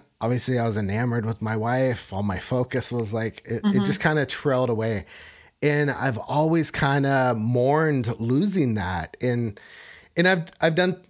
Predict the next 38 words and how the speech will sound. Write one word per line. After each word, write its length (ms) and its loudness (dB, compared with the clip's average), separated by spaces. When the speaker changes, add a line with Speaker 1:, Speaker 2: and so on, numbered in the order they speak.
Speaker 1:
different 300 0
things 300 2
like 240 2
spend 340 -2
more 120 2
time 240 2
on 80 2
devotions, 800 0
you 80 -2
know, 100 -2
spend 260 -4
more 120 -2
time 200 -4
in 80 -4
prayer 280 -4
and 100 -6
meditation, 800 -6
just 440 -6
praying, 460 0
you 160 -6
know, 300 -6
come 160 -2
back 180 0
into 140 2
my 100 2
heart, 320 -2
really 220 -6
come 160 -6
back 120 -8
into 100 -12
my 100 -8
heart. 320 -6
But 240 -4
I, 360 2
it, 320 -2
it 160 2
never, 580 2
it, 220 -10